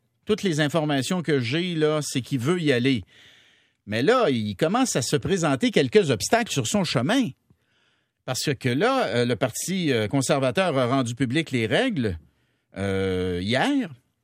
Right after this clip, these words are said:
Et puis là, euh, il va devoir, euh, remplir un beau cahier que j'ai entre les mains. Demande des candidats à la course à la direction, chefferie conservatrice deux mille vingt.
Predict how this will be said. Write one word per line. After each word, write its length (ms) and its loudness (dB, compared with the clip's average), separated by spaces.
Et 100 -4
puis 180 -4
là, 300 2
euh, 180 2
il 160 -2
va 140 4
devoir, 480 2
euh, 180 2
remplir 460 0
un 100 2
beau 160 2
cahier 580 2
que 140 0
j'ai 240 0
entre 240 0
les 220 2
mains. 260 2
Demande 540 0
des 240 0
candidats 560 0
à 160 -2
la 140 0
course 480 -2
à 120 0
la 120 0
direction, 800 -2
chefferie 560 -2
conservatrice 800 -2
deux 160 0
mille 220 0
vingt. 260 0